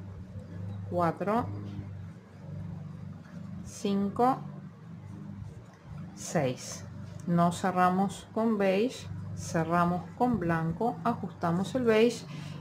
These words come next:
y hacemos los últimos tres puntos blancos. Uno, dos, tres. Cadeneta al aire,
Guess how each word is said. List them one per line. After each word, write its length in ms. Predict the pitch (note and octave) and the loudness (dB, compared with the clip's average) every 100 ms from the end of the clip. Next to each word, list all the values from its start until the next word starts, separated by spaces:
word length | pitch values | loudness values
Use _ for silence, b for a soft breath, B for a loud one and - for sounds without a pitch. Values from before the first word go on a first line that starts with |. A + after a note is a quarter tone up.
| - - | -4 4
y 360 | B3+ D4+ E4+ - | 6 6 4 2
hacemos 580 | A#3+ A#3 A3+ G#3 A3+ - | 2 4 4 6 4 2
los 220 | G#3+ A3 - | 2 2 4
últimos 440 | G3 G3+ G3+ G3+ - | 4 4 2 0 2
tres 220 | F#3 F3+ | 2 2
puntos 600 | - D#3 D3+ E3+ F3 - | 0 -2 0 0 0 0
blancos. 600 | D3 C3+ A2+ - - - - - - - - - - - - - - - - - - - - - - - - - | 0 0 0 -6 -10 -10 -10 -10 -10 -12 -14 -14 -16 -14 -12 -10 -10 -10 -12 -12 -14 -16 -12 -10 -8 -8 -8 2
Uno, 400 | A3+ G#3 G#3+ B3+ - - - - - - - - D#3 D3+ - - - - - - - - - | 4 6 4 2 0 -8 -10 -12 -12 -16 -18 -16 -16 -14 -14 -16 -18 -18 -18 -18 -16 -14 -8
dos, 760 | F#3 F#3+ G3 F#3+ A3+ - - - - - - - - - - - - - - - - - - - - - - - - - - - - - - - - | 0 4 6 4 0 -8 -12 -14 -18 -16 -12 -12 -10 -12 -12 -14 -14 -14 -12 -10 -10 -10 -12 -12 -12 -10 -10 -8 -8 -8 -8 -10 -10 -10 -10 -8 -4
tres. 520 | D3 - - - - - - - B B - - | -4 -4 -8 -10 -10 -10 -10 -10 B B -8 4
Cadeneta 640 | A3+ G#3+ F#3+ G#3 G#3+ G#3+ | 6 8 6 2 4 4
al 100 | A3 | 8
aire, 500 | A3+ G#3+ A3 A#3 | 8 10 8 6